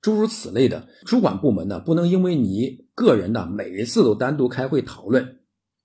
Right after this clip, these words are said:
所以在一个等级社会，在一个六根清净的和尚都要求处级待遇的社会，没有等级呢，就没有身份，没有身份，那你还怎么混？所以身份名号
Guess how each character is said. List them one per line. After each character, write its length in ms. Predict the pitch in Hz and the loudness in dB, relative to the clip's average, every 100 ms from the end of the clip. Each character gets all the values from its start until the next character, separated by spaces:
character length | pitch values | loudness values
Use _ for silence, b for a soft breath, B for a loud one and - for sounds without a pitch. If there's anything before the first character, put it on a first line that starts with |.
| _ _ _ _ _ | _ _ _ _ _
所 140 | 185 | 8
以 420 | 214 123 - - _ _ | 8 8 4 -12 _ _
在 180 | - 196 | 0 2
一 80 | 196 | 6
个 100 | 214 | 4
等 220 | - 87 | 4 -2
级 160 | - 143 | -2 0
社 160 | 156 | 2
会， 340 | 156 143 - _ - _ _ _ | 4 2 0 _ -20 _ _ _
在 200 | 202 190 | 4 6
一 100 | 196 | 8
个 80 | |
六 240 | 190 233 190 | 6 8 8
根 160 | 202 | 8
清 180 | 196 208 | 6 4
净 120 | 202 | 4
的 80 | 165 | 4
和 320 | 110 - 123 | 2 -2 0
尚 320 | 190 190 - _ b b | 2 0 -2 _ b b
都 120 | 131 | 4
要 200 | 143 170 | 4 4
求 180 | 147 151 | 2 0
处 300 | 156 214 175 | -2 -4 -2
级 100 | 117 | 0
待 220 | 117 120 | -2 -4
遇 80 | 87 | -8
的 100 | 78 | -10
社 160 | - 87 | -10 -10
会， 240 | 95 - _ _ _ _ | -10 -14 _ _ _ _
没 160 | 113 127 | 0 2
有 160 | 175 | 4
等 240 | 175 113 - | 0 -6 -12
级 160 | 101 | -8
呢， 220 | 120 123 - _ | -6 -8 -14 _
就 160 | - | -14
没 140 | 82 110 | -8 -6
有 140 | 76 | -6
身 180 | - 98 | -10 -10
份， 220 | 104 - _ _ _ | -10 -12 _ _ _
没 120 | - | 4
有 140 | 233 127 | 4 4
身 220 | 170 196 | 2 0
份， 400 | 196 156 - - | 2 -2 -4 -14
那 120 | - | -8
你 60 | 101 | -6
还 80 | 107 | -6
怎 140 | - | -10
么 140 | - - | -14 -10
混？ 320 | 135 123 - _ _ _ _ _ _ _ _ _ _ _ _ | -8 -8 -10 _ _ _ _ _ _ _ _ _ _ _ _
所 160 | - 180 | 4 8
以 140 | 156 | 8
身 320 | - 214 233 | 6 2 2
份 160 | 240 185 | 2 0
名 320 | 85 82 113 | 0 -6 -6
号 400 | 180 85 - _ | -4 -4 -8 _